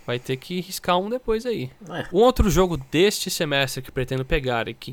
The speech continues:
Speaker 1: estranhamente não passou nem naquela parte que mostraram vários jogos rapidamente da Direct é o Pock and Rock Reshrined. Não sei se vocês conhecem esse jogo, mas as primeiras edições ele,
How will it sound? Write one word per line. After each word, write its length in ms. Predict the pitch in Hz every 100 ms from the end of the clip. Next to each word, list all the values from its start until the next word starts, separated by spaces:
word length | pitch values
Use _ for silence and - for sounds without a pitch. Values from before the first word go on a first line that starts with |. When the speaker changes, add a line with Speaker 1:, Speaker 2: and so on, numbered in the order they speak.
| 131
Speaker 1:
estranhamente 760 | - - 156 190 139 147 -
não 120 | 123
passou 440 | 156 131 - 127 120
nem 180 | 120
naquela 640 | 190 143 - _ - 123 127
parte 460 | - 127 127 127
que 80 | -
mostraram 400 | 120 120 - 117
vários 240 | 123 135 127
jogos 260 | 123 120
rapidamente 560 | 135 - 202 196 196 -
da 60 | 120
Direct 600 | 135 196 202 - - - _ - - - -
é 80 | -
o 100 | 151
Pock 560 | - - 214 233 - 202
and 180 | 196 151
Rock 500 | 143 151 160 - 147
Reshrined. 1200 | 127 170 - - 147 151 175 143 113 - - - -
Não 120 | 139
sei 160 | 135 156
se 80 | 147
vocês 220 | 139 139
conhecem 380 | - 123 120 170
esse 60 | 139
jogo, 240 | 147 151
mas 140 | 143
as 120 | 135 127
primeiras 320 | 131 135 135
edições 440 | 127 - 131 131
ele, 120 | 127